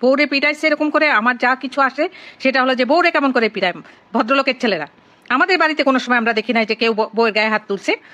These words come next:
তোমার ভাউ-, ভাই যেমন করে বউরে মারতো, আশ্চর্য ব্যাপার। এরকম করে কি মানুষ বউরে পিটায়? পানি খায় নি, তারপর যাই কথা বলবো। কেমন করে তোমরা এরকম করে একুশ বছর ধরে ধরে আসো এরকম করে?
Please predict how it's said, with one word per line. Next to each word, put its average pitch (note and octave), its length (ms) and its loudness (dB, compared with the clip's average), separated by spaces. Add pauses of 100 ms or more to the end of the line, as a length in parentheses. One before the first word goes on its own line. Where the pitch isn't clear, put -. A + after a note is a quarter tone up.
(140)
তোমার D#4 200 4
ভাউ-, D4 380 0
ভাই B3 180 -2
যেমন C#4 240 0
করে C#4 180 2
বউরে C4 220 2
মারতো, C4 400 0 (260)
আশ্চর্য C#4+ 400 -2
ব্যাপার। A#3+ 240 0 (240)
এরকম D4+ 260 0
করে E4 160 2
কি D#4+ 240 0 (220)
মানুষ C4+ 200 2
বউরে C#4 240 2
পিটায়? G#4+ 300 2 (960)
পানি C4+ 180 -2
খায় C#4 180 0
নি, G#3+ 140 -4 (320)
তারপর F#3+ 220 -2
যাই G3 180 0
কথা F3 140 -6
বলবো। D3+ 240 -8 (4000)
কেমন G4 240 -2
করে A#4 160 0
তোমরা F#4+ 220 2
এরকম E4 240 0
করে D#4 180 2
একুশ C#4 180 -4
বছর C#4 200 0
ধরে A#3 200 0
ধরে G#3+ 200 0
আসো G3+ 200 -2
এরকম F#3 240 -4
করে? D#3 180 -10